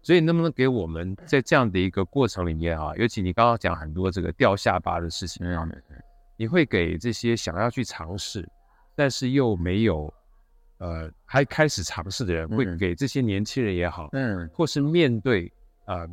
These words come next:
Speaker 1: 父母亲哈，他下面有这样的年轻人也好，什么样的一些建议？
Speaker 2: 嗯，嗯。
Speaker 1: 理念好不好？
Speaker 2: 对，对。呃，我觉得有几个面向。第一个是，如果是想要，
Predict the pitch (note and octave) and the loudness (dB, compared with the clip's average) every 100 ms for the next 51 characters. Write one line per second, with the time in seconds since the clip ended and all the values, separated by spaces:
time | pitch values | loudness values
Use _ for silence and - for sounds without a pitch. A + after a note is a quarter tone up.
0 | - _ - _ - E3+ G2+ E2 - G#2 | -16 _ -20 _ 0 2 2 0 0 2
1 | F2 E2 - - C#3+ B2+ A#2+ F2+ D#2+ F2 | 0 -2 -6 0 2 4 2 2 0 2
2 | C#3 G#2 F#2+ F#2+ - G#2+ F2 D#2+ D2 - | 2 2 0 0 0 -2 -2 -4 -10 -10
3 | E2+ E2+ A2+ F2 E2+ G2 F2+ - G#2+ F2 | -6 0 0 0 -4 -4 -6 -2 0 0
4 | A2 G#2+ G2+ G2 F2+ F#2 E2+ E2+ E2 D2 | -2 0 0 0 0 0 -2 -2 -2 -6
5 | D2+ F#2+ D#2+ D#2+ G2 - - _ _ _ | -6 -4 -6 -4 -4 -4 -8 _ _ _
6 | _ G#2 F#2+ F#2 A2+ D#3 A#2+ G#2+ F#2+ F2+ | _ -2 0 0 2 2 2 0 -4 0
7 | A2+ F#2+ F2 G#2 F#2 C3 C3 A2+ G2 - | 0 0 0 0 0 0 0 0 -2 -2
8 | G#2+ F#2 E2+ - _ _ A2+ C3+ F#2+ - | 0 0 -4 -8 _ _ -6 -2 -4 -2
9 | G#2+ F#2+ - E2 F#2 F#2 F2+ E2 | -2 -2 -4 -2 0 0 0 -2